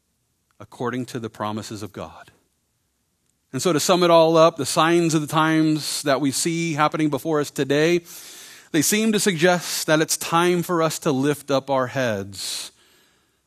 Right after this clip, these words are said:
as we look for the day of our redemption, which is drawing nearer and nearer every day. But until that day comes, well, let's continue to accomplish the Great Commission. Let's continue leading unbelievers to the Lord so that they might repent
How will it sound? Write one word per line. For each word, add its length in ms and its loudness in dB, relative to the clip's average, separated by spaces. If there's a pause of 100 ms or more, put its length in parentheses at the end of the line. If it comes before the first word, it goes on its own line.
as 140 -10
we 100 -4
look 260 -4
for 140 -10
the 100 -4
day 220 -6
of 140 -8
our 120 -6
redemption, 540 -12
which 160 -14
is 140 -10
drawing 340 -10
nearer 560 -8
and 260 -8
nearer 380 -8 (100)
every 300 -6
day. 380 -12 (200)
But 120 0
until 300 -2
that 200 0
day 160 2
comes, 540 -2 (800)
well, 100 -6
let's 160 -2
continue 760 -2
to 140 -10
accomplish 520 -8
the 100 -10
Great 260 -10
Commission. 540 -14
Let's 180 -4
continue 540 -2
leading 500 0
unbelievers 680 -2
to 120 -10
the 120 -6
Lord 400 -10 (720)
so 140 -2
that 140 2
they 100 -2
might 240 2
repent 720 -6